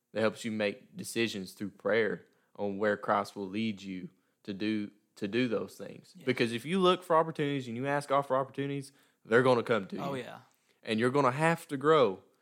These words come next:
Speaker 1: if you're gonna ask for those opportunities, because there are gonna be people that are gonna ask some tough questions.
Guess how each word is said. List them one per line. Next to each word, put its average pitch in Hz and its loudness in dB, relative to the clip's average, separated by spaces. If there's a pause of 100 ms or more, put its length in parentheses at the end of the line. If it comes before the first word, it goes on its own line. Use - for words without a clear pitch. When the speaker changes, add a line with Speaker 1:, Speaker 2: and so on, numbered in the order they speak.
(120)
Speaker 1:
if 113 -4
you're 117 -2
gonna 113 2
ask 110 -2
for 107 -10
those 104 0
opportunities, 101 -4 (360)
because 104 0
there 107 4
are 113 4
gonna 127 6
be 131 4
people 160 -2 (340)
that 107 -2
are 107 2
gonna 107 2
ask 117 2
some 113 -12
tough 127 0
questions. 113 -2